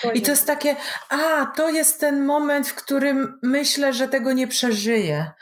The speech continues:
Speaker 2: Okej, okej, nie?
Speaker 1: Tak.
Speaker 2: To właśnie o tej spirali, to jest, wiesz co, na, y,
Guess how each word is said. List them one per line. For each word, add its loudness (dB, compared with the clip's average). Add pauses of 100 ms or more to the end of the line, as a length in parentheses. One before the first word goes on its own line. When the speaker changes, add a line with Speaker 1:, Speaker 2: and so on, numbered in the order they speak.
(260)
Speaker 2:
Okej, 0 (220)
okej, -2
nie? 0 (220)
Speaker 1:
Tak. -2 (120)
Speaker 2:
To 0
właśnie 0
o 2
tej 0
spirali, 0
to 0
jest, 0
wiesz 2
co, 0
na, 2
y, 0